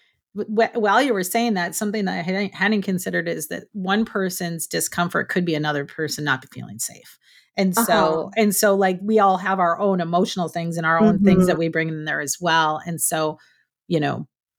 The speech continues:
Speaker 1: that, that's part of it as well. But I, I like that distinction. And again,
Speaker 2: There
Speaker 1: um, I
Speaker 2: is.
Speaker 1: think that is really, uh, you know, really an,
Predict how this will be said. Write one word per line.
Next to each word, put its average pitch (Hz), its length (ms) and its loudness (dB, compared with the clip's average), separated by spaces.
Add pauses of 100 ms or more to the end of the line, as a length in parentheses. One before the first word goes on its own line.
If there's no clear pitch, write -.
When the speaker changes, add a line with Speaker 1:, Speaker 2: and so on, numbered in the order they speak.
(220)
Speaker 1:
that, 170 280 2
that's 165 220 -4
part - 260 -4
of 156 100 -2
it 151 100 -2
as 147 140 -8
well. 185 460 2
But 175 240 2
I, 196 180 0
I 196 100 2
like 190 420 0
that 175 260 0
distinction. - 640 -6 (320)
And 160 160 -4
again, 151 380 0
Speaker 2:
There 185 340 2
Speaker 1:
um, 175 160 -2
I 170 60 0
Speaker 2:
is. 170 60 -2
Speaker 1:
think 185 200 0
that 185 140 2
is 180 200 0
really, 170 480 -2 (100)
uh, 160 40 -10
you 160 160 -8
know, 147 240 -8
really 160 260 4
an, 147 240 -2